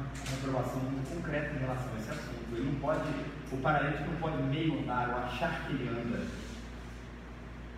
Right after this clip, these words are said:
Se Jesus disse pra ele, "Levanta-te e anda", ou ele levanta e anda,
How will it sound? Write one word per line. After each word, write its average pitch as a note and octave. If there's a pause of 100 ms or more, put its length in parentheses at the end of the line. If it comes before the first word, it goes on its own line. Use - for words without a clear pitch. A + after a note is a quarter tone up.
(240)
Se C3+
Jesus F#3
disse -
pra F#3
ele, - (240)
"Levanta-te C3
e C#3
anda", C3+ (1000)
ou G3
ele F#3
levanta D#3
e E3
anda, D3